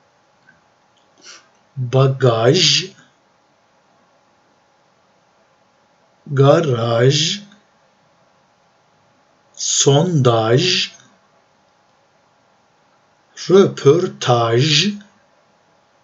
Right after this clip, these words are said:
Pijama. Bakın pijama kaç defa çıktı.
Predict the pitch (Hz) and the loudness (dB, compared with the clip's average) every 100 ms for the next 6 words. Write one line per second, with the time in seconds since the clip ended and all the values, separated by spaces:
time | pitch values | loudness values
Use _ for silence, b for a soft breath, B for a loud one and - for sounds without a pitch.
0 | _ _ _ _ _ _ _ _ _ _ | _ _ _ _ _ _ _ _ _ _
1 | _ _ _ _ _ _ _ _ _ _ | _ _ _ _ _ _ _ _ _ _
2 | _ - 190 208 165 117 120 143 120 110 | _ -4 0 2 0 -2 0 0 -2 -2
3 | 113 117 123 117 - 143 131 123 120 120 | -2 -2 -2 -4 -4 -2 0 0 2 0
4 | 123 - 104 104 - - 127 196 | -2 -4 -6 -6 -6 -2 -2 -2